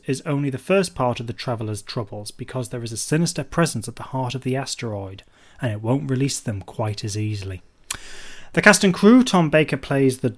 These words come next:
Doctor, Lalla Ward plays Romana, John Leeson plays K nine, Matthew Waterhouse plays Adric, Amy Downham, uh, sorry, <laughs> what's it called? Army. I've misspelled that.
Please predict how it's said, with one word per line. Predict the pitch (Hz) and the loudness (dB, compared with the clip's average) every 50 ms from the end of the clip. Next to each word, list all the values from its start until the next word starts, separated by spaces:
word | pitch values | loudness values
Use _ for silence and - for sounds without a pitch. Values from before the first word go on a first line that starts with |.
| - _ - | -8 _ 2
Doctor, | 151 147 - - - - 170 175 185 190 - - | 2 2 2 -4 -2 2 4 4 4 4 2 4
Lalla | - 135 135 131 127 131 127 | 4 6 8 8 8 6 6
Ward | 123 127 127 131 127 | 4 4 2 2 0
plays | - - 123 120 - | -2 -4 -4 -2 -2
Romana, | 123 110 113 120 123 123 127 139 160 160 | -2 -2 -2 0 0 0 0 -2 -2 -4
John | - - 123 113 | -4 -4 -4 -2
Leeson | 113 123 120 - 123 120 | -2 -4 -4 -4 -6 -6
plays | - - 120 113 110 - | -6 -6 -4 -4 -6 -6
K | - - 120 110 107 | -8 -8 -6 -6 -4
nine, | 107 113 123 143 165 185 196 185 - _ | -4 -2 0 2 2 2 2 0 -4 _
Matthew | 123 101 - - 104 | -10 -8 -8 -8 -8
Waterhouse | 101 110 110 104 110 101 101 110 104 - | -6 -8 -8 -8 -8 -8 -8 -8 -8 -10
plays | - - 104 104 123 | -10 -12 -10 -8 -4
Adric, | 123 131 135 - 170 170 - - - - - - - - - - - - - - - - - _ _ _ _ _ _ _ _ _ _ _ _ _ _ _ _ _ - - - - - - - | -4 -2 0 0 0 0 0 -6 -18 -20 -20 -20 -20 -20 -20 -20 -20 -20 -20 -20 -20 -20 -20 _ _ _ _ _ _ _ _ _ _ _ _ _ _ _ _ _ -20 -20 -20 -20 -20 0 4
Amy | 170 156 151 151 147 143 143 139 139 139 139 139 135 135 135 135 131 135 131 127 123 - _ _ _ - | 6 6 8 6 6 4 4 4 4 4 4 4 4 4 4 4 4 4 2 2 0 -6 _ _ _ 2
Downham, | 160 147 147 151 165 180 196 196 185 - - - - | 2 4 4 4 4 2 2 0 -2 -6 -12 -12 -4
uh, | - 135 127 127 131 | 0 0 2 2 0
sorry, | 131 - 127 117 104 | 0 -2 -2 -2 -4
<laughs> | - - - 135 123 117 | -6 -4 -4 -2 -2 -2
what's | 127 131 - | -4 -6 -8
it | 139 131 | -8 -6
called? | 139 127 127 123 - _ _ _ _ - | -6 -6 -6 -8 -12 _ _ _ _ 0
Army. | 143 120 113 110 107 104 110 143 185 196 - - - - | 2 2 2 0 0 -2 -2 -2 -4 -4 -8 -16 -18 -16
I've | - 107 117 | -14 -10 -8
misspelled | 123 113 - - 151 139 135 120 | -8 -8 -6 -6 -6 -6 -6 -8
that. | 104 101 | -12 -14